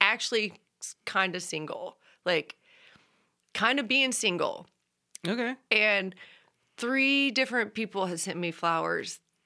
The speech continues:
Speaker 1: <laughs> to my work.
Speaker 2: What do you mean by kinda single? Like, you were seeing somebody you weren't real serious about?
Speaker 1: I was seeing a couple, lots of, t-, lots of different people I wasn't real
Speaker 2: Okay, okay.
Speaker 1: serious
Speaker 2: All right.
Speaker 1: about.
Speaker 2: This sounds familiar.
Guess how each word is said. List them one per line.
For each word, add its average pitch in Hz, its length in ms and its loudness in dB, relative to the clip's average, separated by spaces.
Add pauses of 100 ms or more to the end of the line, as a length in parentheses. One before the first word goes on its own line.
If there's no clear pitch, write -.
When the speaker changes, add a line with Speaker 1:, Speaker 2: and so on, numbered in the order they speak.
Speaker 1:
<laughs> - 60 0 (2250)
to 285 260 2
my 233 160 4
work. - 400 -4
Speaker 2:
What 196 60 -8
do 240 60 -2
you 247 60 0
mean 233 140 6
by 190 100 4
kinda 165 340 -2
single? 131 500 -4
Like, 147 100 -4
you 160 80 0
were 156 80 0
seeing 160 240 -2
somebody 151 280 -2
you 143 80 -2
weren't 147 160 -4
real 139 100 -4
serious 165 320 -4
about? 156 280 0 (200)
Speaker 1:
I 285 60 4
was 285 120 0
seeing 311 220 4
a 277 80 2
couple, 247 360 2
lots 233 300 4
of, - 60 -20
t-, 208 200 -4 (120)
lots 220 240 2
of 180 60 -8
different 175 280 -4
people 165 220 -2
I 151 40 2
wasn't 160 300 -6
real 165 120 2
Speaker 2:
Okay, 151 200 0
okay. 139 220 -6
Speaker 1:
serious 156 420 -4
Speaker 2:
All 156 60 -8
right. 151 80 -2
Speaker 1:
about. 139 160 0
Speaker 2:
This 151 100 -8
sounds 147 220 -6
familiar. 120 320 -12